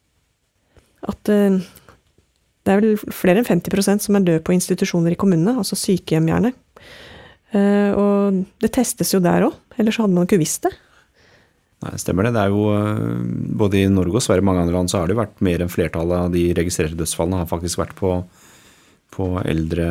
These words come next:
Speaker 2: eh, og omsorgsinstitusjoner. Ehm, og det er jo kanskje egentlig ikke så rart i og med at, eh, de mest utsatte er de eldste. Og du ser på statistikken internasjonalt også at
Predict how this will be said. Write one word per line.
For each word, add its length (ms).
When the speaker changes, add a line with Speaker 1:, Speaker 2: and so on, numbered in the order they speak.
Speaker 2:
eh, 320
og 220
omsorgsinstitusjoner. 960
Ehm, 560
og 80
det 80
er 80
jo 80
kanskje 320
egentlig 320
ikke 80
så 140
rart 260
i 120
og 100
med 100
at, 240
eh, 800
de 120
mest 440
utsatte 400
er 240
de 160
eldste. 320
Og 80
du 80
ser 160
på 100
statistikken 540
internasjonalt 480
også 300
at 80